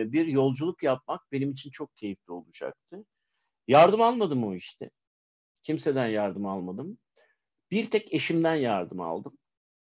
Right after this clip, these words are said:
Çünkü o bütün her şeyi detaylı bir şekilde biliyordu ve onunla çalıştım. Ee, ve, e, orada birçok şeyi,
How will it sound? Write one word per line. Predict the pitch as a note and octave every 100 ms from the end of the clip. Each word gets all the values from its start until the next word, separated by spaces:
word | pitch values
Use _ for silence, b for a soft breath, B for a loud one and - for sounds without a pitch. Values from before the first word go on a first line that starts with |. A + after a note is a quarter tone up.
| _ _ _ -
Çünkü | - - D3+
o | C#3+ C3+
bütün | C3+ D3 C#3+
her | C#3+ C3+
şeyi | C3+ B2+
detaylı | A#2 A2+ B2 B2 B2
bir |
şekilde | A#2+ G2 - - E2+
biliyordu | E2+ F2+ F2+ D2+
ve | A#2+ A2+
onunla | - A#2 C3+ C3+ A2+ G2 -
çalıştım. | - E2+ D#2+ - - - _ _ _ _ _ _ _ _ _ _ _ -
Ee, | A2 A#2 A#2 A#2 A#2 A#2 B2
ve, | F3 G3+ - -
e, | C3 B2+ C3 B2+ B B B _ _ _ _ _ _ _ _ _ _ _ _ _ _ _ _
orada | A2+ D#3+ A3 A3+ D#3+ - _ _ _ _ _ _ _ _ _ _ _ -
birçok | A3+ C4 - - E3 B2+ - -
şeyi, | - A2+ G#2+ A#2+ G#3+